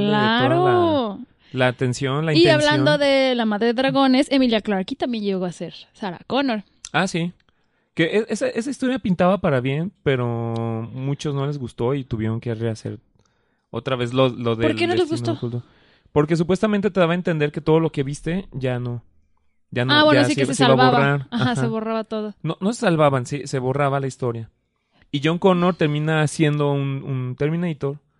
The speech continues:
Speaker 1: Y John Connor termina diciendo, "No, pues es que entonces sí, Skynet tenían toda la razón". Y todo así de, "Pero entonces toda la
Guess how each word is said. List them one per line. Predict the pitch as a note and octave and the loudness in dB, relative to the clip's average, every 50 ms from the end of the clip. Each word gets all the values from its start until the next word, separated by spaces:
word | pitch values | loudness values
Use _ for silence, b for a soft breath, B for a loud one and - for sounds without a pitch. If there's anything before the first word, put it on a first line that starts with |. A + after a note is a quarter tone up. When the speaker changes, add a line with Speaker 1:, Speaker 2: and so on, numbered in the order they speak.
| _ _ _ _ _ _ _ _ _ | _ _ _ _ _ _ _ _ _
Speaker 1:
Y | C3 C3 B2 | -10 -6 -2
John | C3+ C3+ C#3 | -2 -2 -2
Connor | - D3+ C#3 C3+ C3+ C3+ C3 C3+ | -2 -2 -2 -2 -4 -6 -6 -6
termina | C#3 C3 B2+ B2+ B2+ B2+ | -6 -6 -4 -6 -6 -6
diciendo, | B2 B2 A#2+ - C3+ B2+ B2+ B2+ C3 | -6 -8 -8 -6 -6 -6 -4 -4 -4
"No, | C#3 D#3 F#3+ A3 A3 | -4 -4 -6 -6 -8
pues | G#3 F#3+ E3 | -8 -8 -8
es | F#3+ F3+ | -8 -8
que | - G#3+ | -8 -8
entonces | F#3+ F3 - F#3 F3 G3+ F#3 | -8 -8 -8 -10 -10 -10 -10
sí, | - F#3+ G3 | -8 -10 -8
Skynet | F#3 - F#3 F3 E3 F3 D#3+ | -6 -4 -4 -2 -4 -4 -4
tenían | E3+ D3+ D3+ D3+ D3 | -4 -4 -4 -4 -2
toda | - D#3 D#3 | 0 0 0
la | D#3+ D3+ C#3 | 0 0 -2
razón". | A#2+ A#2 A2+ C3 C3 C3+ C3+ - _ _ _ _ _ _ _ | -4 -6 -6 -6 -8 -8 -10 -14 _ _ _ _ _ _ _
Y | - B2+ | -12 -6
todo | - C3+ B2+ | -4 -4 -4
así | B2+ D3 C#3 | -4 -6 -8
de, | C3 | -8
"Pero | - D3 C#3 C#3 | -8 -10 -12 -10
entonces | C#3 - D#3+ E3 G3+ G3+ F3 - | -8 -8 -8 -6 -8 -10 -12 -10
toda | - F3+ A#3+ | -6 0 2
la | D#4+ | 2